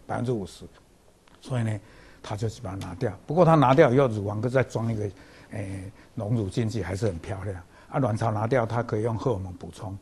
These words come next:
所以它照样一个是一个很漂亮啊，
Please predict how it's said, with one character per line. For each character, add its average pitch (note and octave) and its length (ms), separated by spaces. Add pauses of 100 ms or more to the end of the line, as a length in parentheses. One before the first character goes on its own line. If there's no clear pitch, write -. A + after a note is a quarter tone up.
(160)
所 B2 120
以 A2+ 40
它 A2 160
照 A#2+ 260
样 G#2+ 160
一 G#2+ 60
个 F#2+ 200
是 A2 180
一 G2+ 100
个 F#2+ 180 (280)
很 G2+ 140
漂 A2+ 200
亮 G#2 200 (300)
啊， G2+ 220